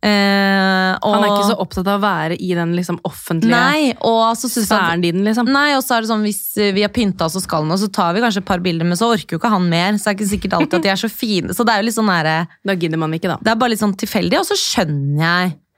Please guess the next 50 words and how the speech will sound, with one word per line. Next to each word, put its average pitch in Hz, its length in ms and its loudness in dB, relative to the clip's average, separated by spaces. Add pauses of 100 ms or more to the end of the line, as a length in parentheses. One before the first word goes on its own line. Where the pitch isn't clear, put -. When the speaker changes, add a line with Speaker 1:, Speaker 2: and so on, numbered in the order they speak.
(720)
Speaker 1:
eh, 185 720 2
men, 247 160 0 (720)
ja, 262 140 2 (100)
jeg 254 160 0
skjønner 202 240 0
at 262 80 0
han 247 80 0
ikke 214 160 -2
er 185 80 -2
så 196 80 0
interessert 170 560 -4
i 220 80 -2
det, 262 80 0
og 220 80 0
da 269 160 2
bare 247 320 2
er 156 80 -2
det 156 80 -6
sånn, 151 240 -2 (240)
da - 140 -2 (140)
er 101 40 -2
det 147 140 -6
ikke - 160 -14
så 180 80 -2
mye 160 180 0
av 147 60 -4
han 151 240 -2
der, 156 160 -6
på - 20 -6
en 160 60 -4
måte. 151 160 -4
Det - 80 0
er - 80 -6
ikke - 100 -8
sånn 165 300 0
veldig 151 240 -2
mye 151 220 -2 (500)
større - 640 -4
grunn 147 340 -2
enn 156 140 0
det. 170 140 0 (100)
Men, 247 220 2 (100)
eh, 240 160 4
når 233 140 0
det 226 40 -14
kommer 180 400 0
til, 180 380 0
eh, 170 320 0
babys, 165 480 -2
da, 285 140 0